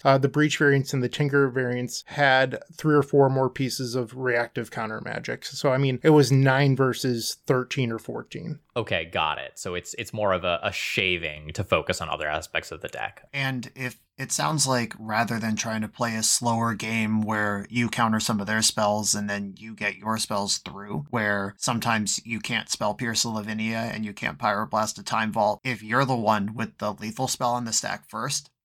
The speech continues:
Speaker 3: they're gonna have to react to it with an instant, where Force of Will and Flusterstorm always hit.
Speaker 1: Exactly.
Speaker 3: So it, it, it's about flipping the script and making them come to you where you're ready to fight what they might have, rather than trying to figure out what they're gonna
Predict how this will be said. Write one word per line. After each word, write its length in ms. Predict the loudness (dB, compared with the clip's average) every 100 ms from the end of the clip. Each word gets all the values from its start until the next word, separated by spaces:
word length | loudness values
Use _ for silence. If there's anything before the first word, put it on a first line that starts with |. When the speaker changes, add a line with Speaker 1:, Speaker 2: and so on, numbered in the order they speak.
| _ _
Speaker 3:
they're 100 | -6
gonna 140 | -4
have 220 | -2 -2 -2
to 80 | -2
react 260 | -2 -2
to 100 | -6
it 80 | -8
with 100 | -8
an 100 | -6
instant, 440 | -4 -4 -4 -6 -10 _ _
where 200 | -6 -4
Force 300 | 0 0 0
of 80 | 0
Will 180 | 0
and 160 | 0 -2
Flusterstorm 640 | 0 0 0 0 0 -2 -4
always 400 | -2 -2 -2 -6
hit. 200 | -6 -8 -4
Speaker 1:
Exactly. 580 | -2 0 0 0 0 0
Speaker 3:
So 160 | 2 0
it, 160 | -4 -8
it, 160 | -8 -4
it's 180 | -4 -2
about 260 | 0 -2 0
flipping 360 | -2 -2 -2
the 80 | 0
script 340 | 0 0 -6
and 160 | -6 -2
making 300 | 0 0 -2
them 160 | 0 0
come 200 | 2 2
to 60 |
you 360 | 0 0 -2 -4 -6
where 280 | 0 2 0
you're 220 | 0 0
ready 320 | 2 0 0
to 140 | -6
fight 340 | -2 -2 -2 -6 -8
what 200 | -8 -4
they 100 | -4
might 240 | -4 -4
have, 340 | -6 -6 -8 _
rather 280 | -6 -4 -4
than 100 | -4
trying 200 | -2 -2
to 40 | -2
figure 260 | -4 -2
out 100 | -2
what 120 | -2
they're 140 | -6 -8
gonna 240 | -8 -12